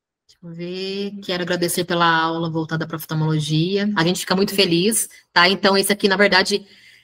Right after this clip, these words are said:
a gente ficou muito feliz com essa iniciativa, porque a gente sabe que, geralmente, quando a gente faz curso na parte de oftalmo, né, presencial,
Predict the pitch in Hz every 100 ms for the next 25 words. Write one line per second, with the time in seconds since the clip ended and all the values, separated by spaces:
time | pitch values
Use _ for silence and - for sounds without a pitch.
0 | _ - 175 - 208 214 208 233 247 220
1 | 220 214 208 208 226 208 - 214 214 196
2 | 196 - 196 190 185 170 _ _ _ _
3 | _ - 185 202 208 202 208 208 208 208
4 | 208 208 208 220 214 - 220 208 202 196
5 | 196 185 185 196 170 180 - - 180 185
6 | 226 214 165 156 _ _ 175 180 - 190
7 | 175 175 - 180 214 233